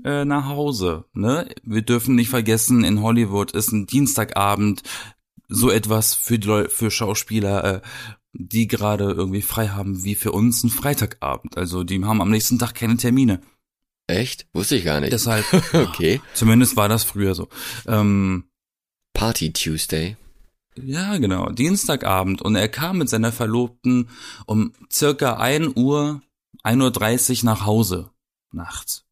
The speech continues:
Speaker 1: oder morgens, wie man's sehen will. Und der, und, und hier George Reeves war, äh,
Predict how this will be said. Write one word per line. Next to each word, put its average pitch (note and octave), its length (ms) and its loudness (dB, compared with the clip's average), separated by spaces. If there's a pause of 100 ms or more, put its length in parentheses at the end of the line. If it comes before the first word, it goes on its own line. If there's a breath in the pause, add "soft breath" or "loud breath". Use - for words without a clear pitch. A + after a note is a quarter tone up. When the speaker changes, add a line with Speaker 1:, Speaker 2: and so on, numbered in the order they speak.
(120)
Speaker 1:
oder F#2+ 160 -2
morgens, F#2 560 0
wie G2+ 80 0
man's G#2+ 260 4
sehen G2 220 0
will. F#2 120 -6 (100)
Und G#2+ 280 2
der, G#2 300 2
und, G#2+ 160 4
und G2+ 180 0
hier G2+ 180 -2
George G2 520 -2
Reeves G3 460 -2 (420 loud breath)
war, A#2+ 480 -2
äh, - 100 -14